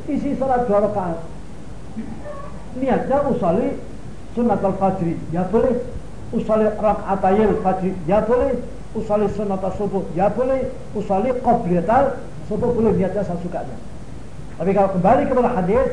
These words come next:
Nabi menyebutkan rakaatul fajri, usali sunnatul fajr lebih baik. Rakaatul lillahi ta'ala,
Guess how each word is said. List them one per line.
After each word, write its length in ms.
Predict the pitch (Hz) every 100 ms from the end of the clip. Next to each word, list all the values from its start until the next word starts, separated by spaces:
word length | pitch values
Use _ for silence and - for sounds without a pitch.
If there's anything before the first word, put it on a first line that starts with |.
| - -
Nabi 220 | 160 147 220
menyebutkan 440 | 202 175 - 214 202
rakaatul 400 | 170 165 190 190
fajri, 260 | - 175 165 147 - -
usali 300 | 180 143 123 175
sunnatul 300 | 180 170 175 190
fajr 220 | 185 165
lebih 200 | 165 151
baik. 200 | 165 165 - - - - - - - - - - - - - -
Rakaatul 400 | 190 190 160 208
lillahi 160 | 226 196
ta'ala, 260 | 220 226